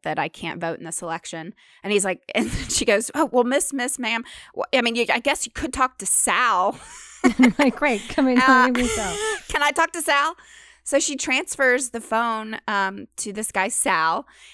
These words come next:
Speaker 1: and I speak to him. I explain him my situation. I'm getting very upset because the thought of not voting in this election is just, like, everything in my body is against that. Uh, so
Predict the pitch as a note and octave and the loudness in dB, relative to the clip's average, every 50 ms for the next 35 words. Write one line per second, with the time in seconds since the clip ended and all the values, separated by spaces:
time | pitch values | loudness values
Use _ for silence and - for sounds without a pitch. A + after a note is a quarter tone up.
0 | - _ _ G#3+ G#3+ G3+ G#3 G3+ - A#3 - - A#3+ A#3 - B3+ C4 A3+ G#3 F#3+ | -20 _ _ -2 0 0 0 0 0 -2 -4 -6 -8 -8 -6 -6 -6 -4 -2 -2
1 | D3+ E3 - - - C#3+ C#3+ D3 D#3+ F#3 B3 A#3+ B3+ B3+ - _ - A3 B3 - | -2 -4 -4 -6 -8 -8 -8 -8 -8 -6 -6 -6 -6 -8 -8 _ -8 -6 -4 -6
2 | C4 B3 - A3+ G3+ F#3+ F#3 - - G3+ F3 F3+ G#3+ A#3 F#3 F#3 F#3+ G3 F#3 - | -6 -6 -4 -4 -2 -2 -2 -4 -6 -6 -8 -4 -4 -2 -2 -2 -4 -6 -10 -8
3 | - F3+ D#3+ E3+ G#3+ A#3 A#3 - - - F#3 F3+ F3+ - - G3 - G3 F3+ F#3+ | -8 -4 -2 -2 -2 -2 -4 -4 -2 0 0 0 0 -2 -8 -12 -12 -10 -10 -10
4 | F3+ F3+ - E3+ D#3+ E3 E3+ D#3 - F3+ F3+ F3+ D#3 D#3+ - F#3+ F3 E3+ E3+ E3+ | -10 -6 -2 2 2 2 2 2 -2 -6 -6 -4 -4 -4 -4 -4 -4 -4 -6 -6
5 | E3 E3+ - - - F3+ F3 E3 E3 - - - E3 D3+ G#2 B2+ E3+ F3+ - - | -10 -10 -10 -10 -8 -8 -8 -8 -8 -10 -10 -12 -12 -12 -10 -10 -10 -10 -10 -12
6 | E3 E3 - - - D#3+ C#3 - - - _ _ _ _ _ _ _ _ _ - | -10 -10 -8 -6 -6 -6 -6 -6 -10 -16 _ _ _ _ _ _ _ _ _ -2
7 | G3+ G3 G3+ F#3+ - G3 F#3+ F3+ F3 F3 E3+ F3 E3 D#3+ E3 D#3+ D#3+ D3 - F3+ | 0 0 0 0 -2 -4 -6 -4 -2 -2 -2 -2 -2 -2 -2 -2 -4 -6 -6 -6
8 | E3+ - D3 C#4 - - C#4 B3+ C4+ - - - - - - - - - - - | -8 -8 -8 -8 -6 -2 -2 -2 -2 -2 -6 -14 -20 -20 -20 -20 -20 -12 -2 2
9 | - A3 A3 A3 G#3+ G#3+ G#3+ G3+ - - _ _ - - B3 A3 G#3+ G#3+ G#3 G#3 | 4 4 6 6 4 4 2 0 -2 -6 _ _ -6 -2 2 2 4 2 2 0
10 | - - - | -4 -8 -12